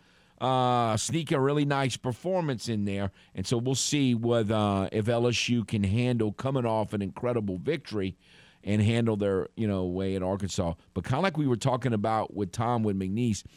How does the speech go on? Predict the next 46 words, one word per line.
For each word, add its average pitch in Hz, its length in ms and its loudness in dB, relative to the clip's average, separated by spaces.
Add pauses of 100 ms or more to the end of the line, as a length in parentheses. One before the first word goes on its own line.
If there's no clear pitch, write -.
(320)
when 113 240 0 (200)
it's 107 200 -2
a 107 60 2
lot 110 260 0
nicer 131 520 0
when 101 180 0
you, 101 80 0
all 101 180 0
you 123 140 0
need 127 200 0
to 110 80 2
really 123 500 2
do 131 400 0 (400)
most 113 280 0
of 139 60 -2
the 139 100 -2
time 143 460 2 (240)
is 92 140 -2
turn 135 240 2
around 131 260 2
and 120 100 4
hand 127 240 4
it 120 80 2
off 127 240 2
or 120 80 2
have 123 160 2
your 110 120 0
quarterback 110 600 0
run, 101 320 -2 (300)
and 98 160 2
you 104 80 4
can 101 180 2
run 110 160 4
down 107 220 0
the 98 80 0
throat 104 300 2
of 92 100 2
the 98 100 2
opponent, 104 440 0
which 87 160 -4
a 90 60 -4
lot 92 200 -2
of 90 80 -4
teams 98 240 -4
have 85 160 -6
done 92 260 -2